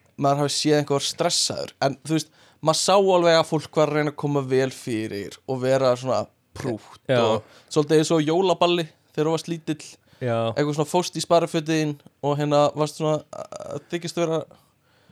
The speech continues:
Speaker 2: Og sérð
Speaker 1: eins og prúður.
Speaker 2: og sérð þegar þeir eru að ljúga líka.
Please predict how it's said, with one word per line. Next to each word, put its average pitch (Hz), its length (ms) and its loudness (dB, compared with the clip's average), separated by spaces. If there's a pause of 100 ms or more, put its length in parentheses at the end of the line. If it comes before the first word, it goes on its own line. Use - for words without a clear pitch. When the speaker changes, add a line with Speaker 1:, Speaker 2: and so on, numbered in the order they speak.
Speaker 2:
Og 135 180 -6
sérð 127 300 2
Speaker 1:
eins 147 80 2
og 160 100 0
prúður. 180 420 -2 (200)
Speaker 2:
og - 180 -4
sérð 131 380 0
þegar 143 240 2
þeir 139 60 2
eru 135 120 0
að 131 80 0
ljúga 156 400 -2
líka. 160 240 -2